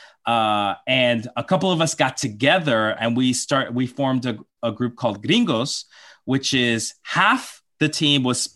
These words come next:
uh, fluent Spanish speakers, and the other half were white people that spoke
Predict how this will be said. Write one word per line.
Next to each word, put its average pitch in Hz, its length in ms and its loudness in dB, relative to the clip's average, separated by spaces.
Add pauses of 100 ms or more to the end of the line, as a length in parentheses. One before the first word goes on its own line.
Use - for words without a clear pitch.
uh, 123 140 4
fluent 143 360 0
Spanish 143 640 0 (100)
speakers, 135 600 -2
and 120 100 -2
the 120 100 2
other 123 160 2
half 123 320 0
were 107 320 -2 (360)
white 147 320 2
people 120 360 2
that 104 260 -2 (100)
spoke 117 500 0